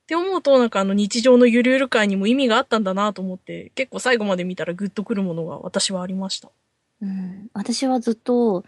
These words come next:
Speaker 2: 主人公が意外とあんま好きになれなくて、
Speaker 1: うん。
Speaker 2: い-、な-、だからなんかこう現実から目そらしてとか思ってて、だからみーくんが出てきた回に比較的そういう目線で見-、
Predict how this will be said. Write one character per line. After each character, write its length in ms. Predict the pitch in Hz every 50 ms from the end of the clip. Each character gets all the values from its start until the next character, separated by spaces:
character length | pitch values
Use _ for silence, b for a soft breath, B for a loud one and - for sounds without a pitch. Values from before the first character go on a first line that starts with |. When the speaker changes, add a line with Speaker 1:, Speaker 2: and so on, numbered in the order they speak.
| b b b
Speaker 2:
主 160 | - - 226
人 200 | 226 311 392 370
公 120 | - 233
が 100 | - 180
意 80 | 175 175
外 160 | 202 220 220
と 200 | _ - 214 208
あ 40 | 214
ん 60 | 233
ま 100 | 247 254
好 60 | - - _ -
き 140 | - 302 294
に 100 | 233 185
な 140 | 170 170
れ 80 | 190 214
な 160 | 226 190 -
く 120 | _ - _
て、 440 | - - 165 160 156 - - - _ _
Speaker 1:
う 80 | 214 226
ん。 500 | 226 220 208 202 196 190 185 185 196 226 _
Speaker 2:
い-、 260 | - - - - - - _ _ - - _ - -
な-、 220 | - 220 220 220 - - - - -
だ 100 | 220 214
か 120 | - 208 196
ら 160 | 190 190 185
な 180 | 190 196 202
ん 40 | 190
か 220 | - - 185 185 175
こ 160 | - 202 190
う 20 | 180
現 200 | 180 214 220 214
実 200 | 214 202 - -
か 120 | 233 226
ら 80 | 220 214
目 200 | 220 226 226 214
そ 120 | - 208
ら 140 | 202 202 202
し 100 | 185 -
て 180 | - 180 165
と 120 | - - -
か 100 | - 175
思 160 | 185 196 202
っ 60 | 208
て 140 | - 185 175
て、 360 | - - 196 196 190 180 -
だ 160 | - - 277
か 80 | - 247
ら 140 | 214 190 185
み 160 | 208 247 349
ー 120 | 453 -
く 140 | - - 240
ん 60 | 208
が 100 | 196 180
出 140 | 175 196 202
て 100 | - 196
き 80 | 190 190
た 140 | - 180 180
回 260 | - 196 190 185 175
に 320 | 180 196 202 185 165 - -
比 100 | - -
較 200 | - 311 - -
的 240 | - 320 302 - 285
そ 180 | - - 311 339
う 60 | 330
い 60 | 330
う 60 | 339
目 140 | 302 302 294
線 220 | 277 - 285 277 262
で 60 | 262
見-、 220 | 262 269 262 -